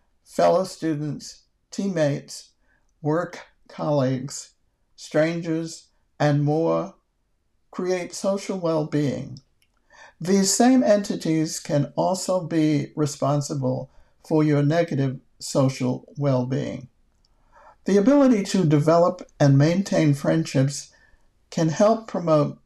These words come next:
better lifestyles. Discover whether you are better at one-on-one friendships or group friendships. It's not necessary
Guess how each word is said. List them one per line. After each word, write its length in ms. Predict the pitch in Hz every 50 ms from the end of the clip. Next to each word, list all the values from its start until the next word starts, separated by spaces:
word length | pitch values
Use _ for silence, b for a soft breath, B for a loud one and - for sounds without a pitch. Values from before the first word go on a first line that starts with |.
| _ _
better 240 | 175 165 170 175 175
lifestyles. 1080 | 165 151 147 139 147 143 - - 127 120 123 123 113 127 131 - - - - - - _ _ _ _ _ _ _ _ _ _ _ _ _ _ -
Discover 520 | - 185 - - - 247 262 269 277 262
whether 300 | 240 233 220 208 - 175
you 280 | 175 170 170 175 180 -
are 180 | 156 151 147 139
better 420 | 139 156 160 156 160 165 151 147
at 400 | - 151 143 135 131 131 - - - _
one-on-one 1040 | - 139 135 143 143 156 165 170 165 165 156 147 151 151 143 139 139 143 131 127 - _
friendships 840 | _ - - 156 131 135 143 139 - 139 135 127 - - - - _ _ _ _ _ _ _
or 200 | 143 147 135 127
group 280 | 135 156 160 151 147
friendships. 840 | - - 139 131 123 123 131 - 120 113 101 - - - - - - _ _ _ _ _ b b b b b b -
It's 160 | 165 165 -
not 220 | 233 247 247 247
necessary 880 | 214 196 196 - - 190 - - 175 160 156 151 143 143 147 143 147 -